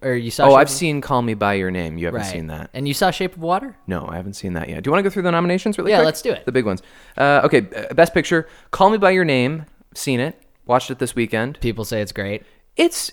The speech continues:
Speaker 2: it's interesting. It's a slow burn.
Speaker 1: Yeah.
Speaker 2: And, uh, it's still kinda sitting with me. I had to, like, go on the forums a little bit afterward and
Speaker 1: Okay.
Speaker 2: Google, like, "Why all the flies?"
Speaker 1: The
Speaker 2: And
Speaker 1: equivalent of, like, s-, <laughs> of flies, eh?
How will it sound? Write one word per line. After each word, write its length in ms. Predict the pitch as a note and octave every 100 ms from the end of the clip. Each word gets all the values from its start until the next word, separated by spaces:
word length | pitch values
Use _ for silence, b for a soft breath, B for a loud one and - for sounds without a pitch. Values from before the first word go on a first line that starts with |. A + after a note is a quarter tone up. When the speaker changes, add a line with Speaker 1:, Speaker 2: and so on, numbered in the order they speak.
| -
Speaker 2:
it's 240 | F4 -
interesting. 320 | - B3+ F#3+
It's 120 | G3
a 40 | F3
slow 380 | - A3+ A3+ A#3
burn. 480 | F#3 A2 C#2+ F2 F#2+
Speaker 1:
Yeah. 220 | A2 F#2 b b b
Speaker 2:
And, 420 | - D3 C#3 C#3 C3
uh, 400 | B2 A#2+ A#2+ - -
it's 160 | B2+ -
still 220 | - A3+
kinda 260 | - F3
sitting 440 | D3 - E3 A#2+ A2+
with 240 | F#2 F2
me. 120 | F#2
I 60 | F#2
had 160 | B2 A#2+
to, 80 | B2+
like, 180 | A#2
go 180 | A2+ G#2+
on 160 | G#2+ G#2+
the 100 | G#2+
forums 440 | - G#2+ G#2 G2+
a 40 | G#2
little 220 | G2+ G2
bit 100 | G2
afterward 760 | F#2+ F#2+ G#2 G2 F#2+ F#2+ F#2+ F#2+
and 80 | -
Speaker 1:
Okay. 160 | A#2
Speaker 2:
Google, 180 | A2 A2+
like, 220 | G#2+ G#2+ G2+
"Why 240 | G#2+ D3+
all 120 | D3+
the 80 | D3+
flies?" 540 | C3 D#3 D3 A2 E2+
Speaker 1:
The 100 | C3
Speaker 2:
And 80 | D#3+
Speaker 1:
equivalent 400 | G3+ F3+ D#3+ D#3+
of, 100 | D3+
like, 180 | C3 C3+
s-, 360 | - - - - - -
<laughs> 200 | - -
of 320 | C3+ B2+ A2+
flies, 580 | - A#2 - D#2+ B2+ G2
eh? 120 | F#2+